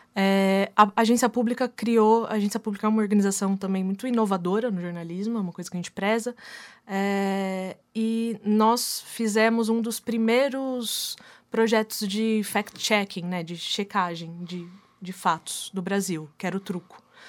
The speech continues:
A gente começou a fazer em dois mil e quatorze, exatamente, ano que eu entrei, nas eleições daquele ano. Fizemos até dois mil e dezoito. Uma vez que o Bolsonaro foi eleito,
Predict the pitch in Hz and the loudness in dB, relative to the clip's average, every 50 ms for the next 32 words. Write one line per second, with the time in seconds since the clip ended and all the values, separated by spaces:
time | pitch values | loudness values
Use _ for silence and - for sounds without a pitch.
0 | - - - - - - - 175 180 180 - - - 202 202 196 - - 208 196 | -20 -20 -20 -20 -20 -12 -8 -6 -6 -6 -4 -2 0 2 2 2 2 0 -2 -2
1 | - 202 196 190 208 208 214 220 220 226 233 247 247 247 233 240 226 - 254 254 | 0 -2 0 2 4 4 4 4 4 4 6 6 6 6 6 4 2 0 -2 0
2 | 240 220 208 202 202 190 190 190 - 208 208 190 185 190 - 196 190 190 - 202 | 2 2 2 2 2 0 -2 -2 -2 0 0 0 0 -2 -2 -4 -4 -4 -2 -2
3 | 196 202 202 202 185 175 170 175 - _ - 185 175 185 185 190 190 190 - 185 | -2 -2 -2 -4 -6 -6 -6 -8 -12 _ -8 -6 -4 -4 -4 -4 -4 -4 -4 -4
4 | 175 180 185 - 196 190 214 196 175 165 165 175 - _ _ _ _ - - - | -4 -4 -6 -4 -2 0 0 2 0 0 -4 -8 -12 _ _ _ _ -20 -20 -20
5 | - - - - _ - - 240 220 208 226 220 214 226 220 233 226 208 220 226 | -20 -20 -20 -20 _ -8 -2 0 4 6 6 6 6 4 4 4 4 6 6 6
6 | 208 220 226 202 240 247 220 220 196 190 190 190 - - - _ _ _ _ _ | 6 6 4 4 2 2 4 4 4 2 2 -2 -8 -16 -20 _ _ _ _ _
7 | _ _ _ _ - _ - - - - - - 226 247 247 233 262 277 - - | _ _ _ _ -20 _ -20 -20 -20 -20 -12 -4 0 2 4 4 4 4 4 2
8 | 320 339 294 - - 240 226 196 190 185 - 208 190 180 180 185 190 196 208 254 | 2 2 2 2 2 2 4 4 2 0 -2 -2 0 0 0 2 2 2 2 2
9 | 294 302 - - - 180 156 165 | 2 -2 -6 -8 -8 -8 -8 -10